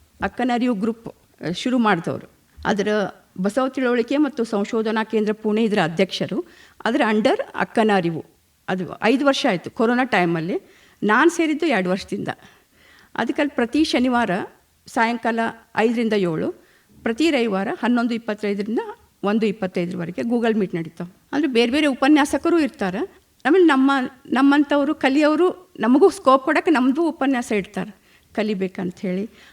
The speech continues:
ಆಮೇಲೆ ಅದ್ರೊಳಗೆ ಬರೀ ಬಸವ ತತ್ವ ಒಂದೇ ಇರುವುದಿಲ್ಲ, ಕನ್ನಡ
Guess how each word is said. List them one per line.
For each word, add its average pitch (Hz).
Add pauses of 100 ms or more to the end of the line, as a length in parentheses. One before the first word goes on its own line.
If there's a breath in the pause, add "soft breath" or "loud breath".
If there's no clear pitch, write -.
ಆಮೇಲೆ 269
ಅದ್ರೊಳಗೆ 262
ಬರೀ 277
ಬಸವ 254
ತತ್ವ 302
ಒಂದೇ 294
ಇರುವುದಿಲ್ಲ, 190 (680 soft breath)
ಕನ್ನಡ 262